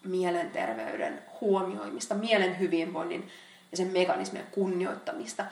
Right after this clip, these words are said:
jotta ei tarvitsisi tilanteiden mennä niin pitkälle, että tarvitaan tosi niinku rajua kuntouttamista, joka on niinku kallista ja aikaa vievää ja myös vaikeampaa.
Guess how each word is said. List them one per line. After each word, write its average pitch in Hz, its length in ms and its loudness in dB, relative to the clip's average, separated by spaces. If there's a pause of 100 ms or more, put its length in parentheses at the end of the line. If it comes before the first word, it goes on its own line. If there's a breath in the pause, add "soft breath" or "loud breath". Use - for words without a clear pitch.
(180 loud breath)
jotta 226 440 2
ei 185 160 4
tarvitsisi 196 400 6
tilanteiden 190 480 2
mennä 180 260 2
niin 208 300 -2
pitkälle, 170 640 -4
että 175 220 -6
tarvitaan 175 720 2 (840 loud breath)
tosi 196 500 6 (340 loud breath)
niinku 233 440 6 (120)
rajua 220 500 8
kuntouttamista, 190 960 2
joka 185 300 2
on 180 120 4
niinku 190 220 -2
kallista 220 460 8
ja - 100 4
aikaa 208 400 6
vievää 190 400 2
ja 190 140 0
myös 233 300 -4
vaikeampaa. - 800 2